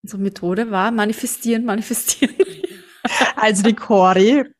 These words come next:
Speaker 2: und ich haben so ein, so ein, ein Ritual eigentlich schon,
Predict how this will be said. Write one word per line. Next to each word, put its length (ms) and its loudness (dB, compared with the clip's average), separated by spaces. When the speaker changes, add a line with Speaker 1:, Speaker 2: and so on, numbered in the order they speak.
Speaker 2:
und 240 -2
ich 340 -6
haben 600 0
so 280 0
ein, 680 -2
so 220 -8
ein, 420 -6
ein 140 2
Ritual 760 2
eigentlich 500 -2
schon, 320 -4